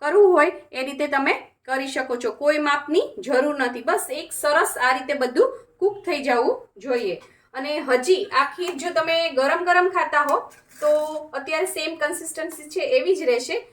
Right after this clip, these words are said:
પણ જો તમે ઠંડી કરીને ખાવાના હો તો આ હજી થીક થશે. એટલે એ પ્રમાણે તમારે એની કન્સિસ્ટન્સી સેટ કરવાની કે કેટલી જાડી રાખવી છે અને કેટલી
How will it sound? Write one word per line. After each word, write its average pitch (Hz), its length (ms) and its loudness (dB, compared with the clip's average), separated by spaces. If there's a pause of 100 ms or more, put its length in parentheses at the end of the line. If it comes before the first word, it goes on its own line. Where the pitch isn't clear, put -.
(140)
પણ 320 120 -12
જો 370 120 -2
તમે 330 240 0
ઠંડી 339 380 -4
કરીને 349 340 2
ખાવાના 247 440 -2
હો 320 160 0
તો - 140 -4
આ 277 440 4
હજી 311 220 -2
થીક 294 380 -10
થશે. 269 280 -4 (1300)
એટલે 320 200 -6 (320)
એ 285 140 -6
પ્રમાણે 294 580 2
તમારે 277 340 2
એની 277 200 -4
કન્સિસ્ટન્સી 269 680 -2
સેટ 247 520 -2
કરવાની 254 380 -2
કે 254 120 -6
કેટલી 254 300 -4
જાડી 262 360 -2
રાખવી 254 360 -2
છે 247 120 -6
અને 233 180 -4 (420)
કેટલી 269 460 -8